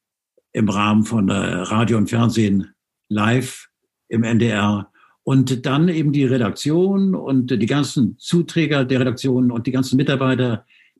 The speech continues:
die meisten sind im Homeoffice und es läuft alles, wie gesagt, über Computer oder Telefon oder so. Aber wir sind eben direkt da, weil wir eben, äh, durch unsere Stimme und die Präsenz eben dafür sorgen, dass der Laden am Dampfen ist.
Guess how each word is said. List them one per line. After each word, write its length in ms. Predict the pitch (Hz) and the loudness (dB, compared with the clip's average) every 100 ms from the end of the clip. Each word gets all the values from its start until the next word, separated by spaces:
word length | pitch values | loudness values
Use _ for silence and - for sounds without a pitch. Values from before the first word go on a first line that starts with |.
| - | -4
die 100 | 110 | 0
meisten 560 | 131 165 165 - 165 | 2 2 0 0 0
sind 200 | 123 135 | 2 0
im 160 | 113 110 | 2 2
Homeoffice 840 | 131 165 175 165 185 175 - - _ _ _ | 2 2 0 0 -2 -2 -8 -18 _ _ _
und 120 | - 123 | -2 0
es 120 | 120 | 2
läuft 320 | 123 123 123 | 2 0 -2
alles, 280 | 151 151 - | -2 -2 0
wie 80 | 165 | 0
gesagt, 360 | 131 135 123 | 2 0 0
über 180 | 127 113 | 0 0
Computer 540 | 107 113 160 151 147 | 0 0 0 0 -2
oder 180 | 113 113 | -2 -2
Telefon 460 | - 143 139 135 131 | 0 0 0 0 0
oder 100 | 127 | 2
so. 160 | 131 | 0
Aber 220 | 110 117 120 | 0 0 2
wir 180 | 170 | 0
sind 240 | 175 185 170 | 2 0 -2
eben 380 | 147 139 139 127 - _ _ _ | -4 0 0 0 -8 _ _ _
direkt 420 | 143 147 - - 147 | -2 0 0 -2 -2
da, 300 | 143 180 170 | 0 0 0
weil 180 | 160 | 0
wir 120 | 135 147 | 0 0
eben, 260 | 143 147 | 2 2
äh, 220 | 147 131 - _ _ _ | 0 -2 -6 _ _ _
durch 140 | 147 135 | -4 0
unsere 220 | - 143 | 0 -2
Stimme 320 | - 175 175 | 0 0 2
und 140 | 135 120 | 0 -2
die 60 | |
Präsenz 440 | 123 123 135 139 151 | -2 0 0 0 -2
eben 180 | 127 | -2
dafür 260 | 127 123 123 | 0 0 0
sorgen, 320 | 120 120 117 | 0 2 2
dass 160 | 117 - | 0 0
der 100 | 123 | 0
Laden 380 | 110 107 110 110 | 2 2 2 2
am 200 | 107 110 | 0 -2
Dampfen 360 | 98 - - | -2 -6 -8
ist. 260 | 65 - | -10 -14